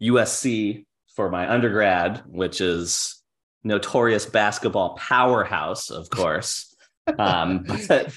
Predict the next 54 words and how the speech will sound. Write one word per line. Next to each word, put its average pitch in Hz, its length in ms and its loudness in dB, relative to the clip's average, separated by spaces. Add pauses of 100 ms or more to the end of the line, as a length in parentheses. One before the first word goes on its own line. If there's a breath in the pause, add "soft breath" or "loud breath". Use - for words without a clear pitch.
(100)
so, 135 260 6
so 151 140 4
getting 208 280 4
there, 156 220 4
going 156 220 0
to 131 60 4
a 120 40 2
football 143 420 2
school, 117 640 2
or, 117 140 0
you 131 120 -8
know, 110 100 -8
maybe 107 300 -2
you 107 80 -4
could - 140 -8
say 101 120 -2
it's 92 120 -2
a 90 40 -4
baseball 98 420 0
school 92 320 -2
as 82 100 -4
well 92 280 2
with 87 100 -4
the, 90 160 -4
with 85 140 -12
some 85 160 -8
of 85 80 -10
their 87 120 -6
success - 460 -6
in 85 80 -10
the 82 60 -10
seventies 87 540 -4
and 82 100 -10
eighties, 95 400 0
but, 92 340 0 (420 soft breath)
uh, 90 320 0
really 139 360 4
no 110 640 2
big 98 360 -4
basketball 104 640 -2
program 87 520 -4
to 87 120 -8
speak 95 360 -4
of, 80 140 0
at 82 120 -4
least - 500 -8 (480)
not 85 260 0
in 82 100 -2
the 82 60 -4
last 78 280 -4
fifty 82 340 -6
or 71 60 -10
sixty - 340 -10
years. 85 460 -2